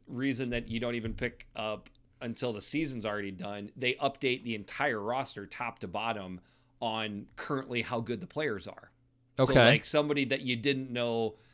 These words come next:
Speaker 1: was very good as a rookie has a good rookie year. They, they pop up their
Speaker 2: Sure.
Speaker 1: rating.
Speaker 2: Okay.
Speaker 1: So, like, ninety-nine is the highest you can go.
Speaker 2: Okay.
Speaker 1: Okay. Uh, once you get below seventy, eh, you're,
Speaker 2: Okay.
Speaker 1: you're not very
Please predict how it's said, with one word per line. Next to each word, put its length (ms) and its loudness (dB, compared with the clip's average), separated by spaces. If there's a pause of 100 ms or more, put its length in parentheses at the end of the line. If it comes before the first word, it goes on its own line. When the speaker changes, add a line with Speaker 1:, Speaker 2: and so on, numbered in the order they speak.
(280)
Speaker 1:
was 160 -2
very 280 4
good 500 2
as 160 -4
a 60 -2
rookie 440 0
has 200 -2
a 40 -2
good 220 -4
rookie 280 -4
year. 220 -4
They, 260 -2
they 120 -4
pop 400 -12
up 220 -8
their 300 -12 (100)
Speaker 2:
Sure. 60 -4 (160)
Speaker 1:
rating. 120 -6
Speaker 2:
Okay. 380 2 (320)
Speaker 1:
So, 460 4 (180)
like, 280 -2
ninety-nine 760 2
is 160 -2
the 60 0
highest 360 -2
you 80 -6
can 160 -8
go. 400 -10
Speaker 2:
Okay. 300 6
Speaker 1:
Okay. 420 -4 (420)
Uh, 440 -4
once 260 0
you 60 -2
get 200 0
below 280 0
seventy, 1160 -2
eh, 120 -12
you're, 100 -4
Speaker 2:
Okay. 260 6
Speaker 1:
you're 100 -4
not 220 -4
very 520 -4